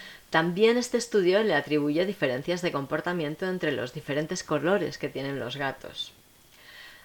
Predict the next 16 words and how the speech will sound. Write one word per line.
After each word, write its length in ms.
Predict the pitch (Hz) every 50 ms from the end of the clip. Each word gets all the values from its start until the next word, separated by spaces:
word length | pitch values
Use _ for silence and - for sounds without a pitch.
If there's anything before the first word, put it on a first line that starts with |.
| - _ -
La 140 | - 165 165
historia 360 | 165 - - 208 233 269 269
de 80 | 240 185
los 160 | 160 160 160
gatos 340 | 170 180 185 - 220 208 202
negros 380 | 170 147 139 139 143 175 -
es 160 | 185 147 -
muy 160 | 160 151 151 147
curiosa. 560 | - - 135 151 165 190 185 - - 135 131 - _ _ _ _ _ _ _ _ - - - - - - - - - -
Ellos 320 | - 180 196 226 226 -
fueron 420 | - - - 170 165 175 214 214 175
los 180 | 135 147 -
preferidos 680 | - 139 131 139 - 139 131 139 139 139 151 180 185 -
de 80 | 156 139
los 260 | 120 117 123 - -
egipcios, 800 | 123 - - 156 170 - - - - - - - - - -